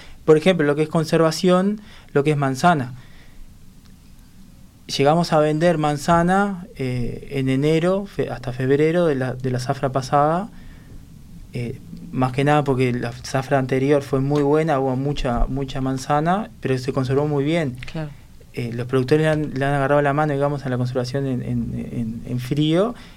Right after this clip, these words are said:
Speaker 1: y esa manzana llega con muy buenas características, luego un año de cosechada, la estamos consumiendo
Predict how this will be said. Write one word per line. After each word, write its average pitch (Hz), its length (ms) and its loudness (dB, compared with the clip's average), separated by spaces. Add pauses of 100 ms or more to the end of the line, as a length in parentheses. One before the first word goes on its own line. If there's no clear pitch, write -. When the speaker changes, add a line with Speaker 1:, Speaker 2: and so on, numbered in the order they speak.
(100)
Speaker 1:
y 139 80 0
esa 143 160 0
manzana 143 340 0
llega 175 340 2
con 143 160 -2
muy 151 140 0
buenas 151 240 2
características, 147 680 -2 (440)
luego 147 280 2
un 139 160 -2
año 156 280 0
de 139 80 -2
cosechada, 143 600 -4 (300)
la - 80 -6
estamos 139 240 -2
consumiendo 135 500 0